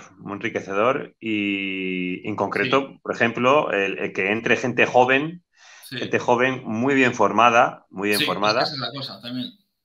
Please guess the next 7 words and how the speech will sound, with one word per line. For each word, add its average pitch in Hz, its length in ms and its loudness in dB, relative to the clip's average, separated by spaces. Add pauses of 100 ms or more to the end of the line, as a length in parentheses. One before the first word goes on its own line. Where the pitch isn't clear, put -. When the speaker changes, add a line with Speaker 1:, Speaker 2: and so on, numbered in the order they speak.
(180)
Speaker 1:
Muy 113 240 0
bien 120 120 2
formada 120 540 4
y 110 120 0
con, 98 1080 0
y 104 160 -10
con, 95 760 0